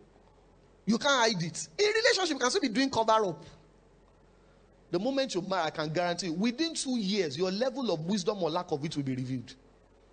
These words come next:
Oh, it will be revealed. Ask those who have been married, they will tell you.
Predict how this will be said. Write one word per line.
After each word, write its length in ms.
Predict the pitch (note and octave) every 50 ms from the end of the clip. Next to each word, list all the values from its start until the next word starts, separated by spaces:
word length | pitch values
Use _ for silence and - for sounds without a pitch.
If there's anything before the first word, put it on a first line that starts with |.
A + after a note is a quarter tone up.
| - _ _ _ _ _ _ _
Oh, 220 | A3+ B3+ C4 A3
it 160 | F3+ E3 C#3 -
will 100 | E3+ D#3
be 100 | D3+ D#3
revealed. 420 | D3+ D3+ D#3 G#3 E3 D3+ B2+ - -
Ask 180 | C#4+ D#4+ -
those 200 | - A#3 A#3+ A3+
who 80 | F#3+ A3
have 100 | G#3 F#3+
been 140 | D#3 D3+ D3+
married, 260 | D#3+ E3 D#3 C#3 B2+
they 60 | C#3
will 120 | C#3+ C#3+ D3
tell 180 | F3 E3 D#3
you. 160 | D3+ D3 A2+